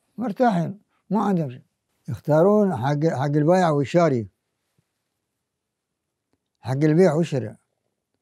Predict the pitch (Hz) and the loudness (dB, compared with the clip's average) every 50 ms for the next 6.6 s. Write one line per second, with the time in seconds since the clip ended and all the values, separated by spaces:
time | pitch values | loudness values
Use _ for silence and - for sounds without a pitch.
0 | _ _ _ _ _ _ _ _ _ - 156 143 135 165 190 202 202 196 170 160 | _ _ _ _ _ _ _ _ _ -8 -6 0 4 4 4 4 4 2 0 0
1 | 127 139 147 147 160 170 180 180 170 180 185 170 165 _ _ _ _ _ _ _ | 0 -2 0 0 2 4 4 4 4 2 0 -4 -8 _ _ _ _ _ _ _
2 | _ _ _ _ _ _ _ _ _ _ _ _ _ _ _ _ _ _ _ _ | _ _ _ _ _ _ _ _ _ _ _ _ _ _ _ _ _ _ _ _
3 | _ _ _ _ _ _ _ _ _ _ _ 175 208 226 233 226 226 220 208 190 | _ _ _ _ _ _ _ _ _ _ _ 0 2 2 2 2 2 2 2 2
4 | 190 170 165 165 165 170 170 165 160 185 220 247 247 226 202 190 208 208 208 208 | 0 0 -2 -6 -8 -8 -8 -2 0 4 6 6 6 6 4 2 2 2 2 2
5 | 208 185 185 214 226 202 175 143 135 127 120 - - 143 160 185 - - 185 170 | 2 2 2 2 4 4 4 2 2 -2 -4 -6 -12 -16 -12 -12 -8 -6 -4 -4
6 | 147 170 160 147 143 123 120 107 107 117 - - | -2 -4 -4 -4 -6 -8 -10 -12 -12 -14 -16 -18